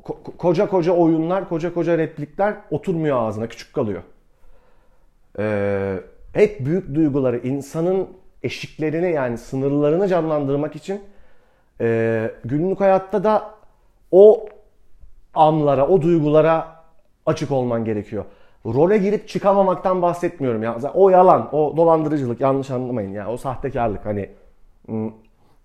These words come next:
"Abi bir rol oynadım işte, çok fenayım." falan. Çıkamadım ya, öyle bir girmişim ki çıkamadım. Ya bu gerçekten yavşaklık. Gerçekten kandırıkçılık yani. O yüzden bahsettiğim şey o değil. Ama bir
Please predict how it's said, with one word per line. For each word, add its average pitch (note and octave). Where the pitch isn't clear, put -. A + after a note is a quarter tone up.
"Abi A#2+
bir B2+
rol C#3+
oynadım A2+
işte, B2+
çok A#2+
fenayım." F#2+
falan. F#2+
Çıkamadım B2
ya, G#2
öyle C3+
bir D3
girmişim C3+
ki C3
çıkamadım. G2+
Ya -
bu D3
gerçekten E3
yavşaklık. C#3+
Gerçekten -
kandırıkçılık C#3
yani. G2+
O C3
yüzden C#3+
bahsettiğim C#3+
şey D3
o C3+
değil. A#2+
Ama F#3+
bir G#3+